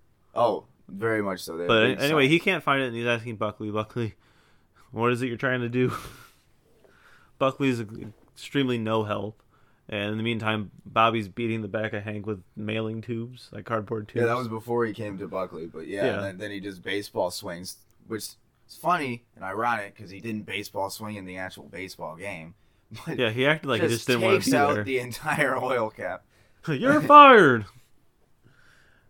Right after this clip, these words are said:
Speaker 2: Yeah, and in the meantime, while Hank's yelling at Buckley, these gossipy ladies begin to start a rumor that Hank's, Hank beats his son. The rumor gets around town. I think,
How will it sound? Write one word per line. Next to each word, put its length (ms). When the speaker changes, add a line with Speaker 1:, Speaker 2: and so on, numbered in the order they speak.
Speaker 2:
Yeah, 140
and 80
in 100
the 60
meantime, 460
while 220
Hank's 440
yelling 340
at 120
Buckley, 640
these 320
gossipy 460
ladies 460
begin 600
to 80
start 200
a 40
rumor 260
that 180
Hank's, 280
Hank 260
beats 240
his 140
son. 400
The 140
rumor 240
gets 240
around 280
town. 220
I 60
think, 360